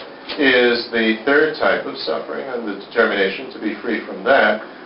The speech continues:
which is, uh, what's called all-pervasive suffering, the all-pervasive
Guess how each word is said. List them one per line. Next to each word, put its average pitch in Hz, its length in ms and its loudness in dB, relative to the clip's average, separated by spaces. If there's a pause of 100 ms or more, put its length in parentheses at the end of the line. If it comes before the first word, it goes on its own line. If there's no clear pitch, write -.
(140)
which 131 240 2
is, 120 320 4
uh, 110 440 4
what's 113 240 0
called 110 340 4
all-pervasive 123 880 4
suffering, - 480 -8
the - 100 -10
all-pervasive 113 880 2